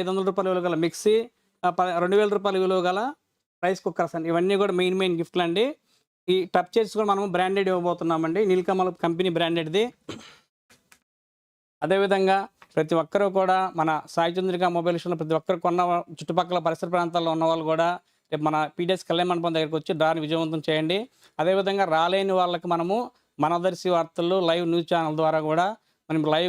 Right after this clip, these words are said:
కూడా చూడొచ్చు అండి. రెండు గంటలకు లైవ్ స్టార్ట్ అవుతుంది. ఎగ్జాక్ట్‌గా మనకి కౌంట్ డౌన్ పెడతాం ఒక వన్ అవర్.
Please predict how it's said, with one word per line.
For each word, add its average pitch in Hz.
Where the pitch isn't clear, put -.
కూడా 175
చూడొచ్చు 165
అండి. 170
రెండు 160
గంటలకు 165
లైవ్ 170
స్టార్ట్ 151
అవుతుంది. 170
ఎగ్జాక్ట్‌గా 170
మనకి 165
కౌంట్ 175
డౌన్ 185
పెడతాం 160
ఒక 143
వన్ 151
అవర్. 170